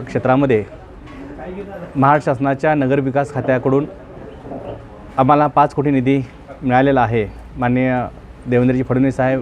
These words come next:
विनयजी कोरे साहेब आणि समीरदादा कदम यांच्या पाठपुराव्यामुळं, त्याबद्दल प्रथमतः मी त्यांना मनापासून धन्यवाद देतो. मिरजेतले दोन विषय आणि सांगलीमधला एक विषय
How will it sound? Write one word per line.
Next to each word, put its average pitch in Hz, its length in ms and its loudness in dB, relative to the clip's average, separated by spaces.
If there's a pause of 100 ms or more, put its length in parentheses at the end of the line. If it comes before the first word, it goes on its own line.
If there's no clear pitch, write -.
विनयजी 123 320 0
कोरे 135 260 2
साहेब 113 280 2 (440)
आणि 123 140 2
समीरदादा 127 440 2
कदम 127 300 2
यांच्या 120 220 0
पाठपुराव्यामुळं, 127 720 2 (880)
त्याबद्दल 131 320 2
प्रथमतः 131 380 2
मी 131 80 0
त्यांना 127 340 0 (280)
मनापासून 127 460 2
धन्यवाद 127 280 2
देतो. 107 300 0 (840)
मिरजेतले 156 720 2 (180)
दोन 170 220 4
विषय 123 320 2
आणि 127 240 2
सांगलीमधला 135 520 2
एक 135 120 0
विषय 127 340 0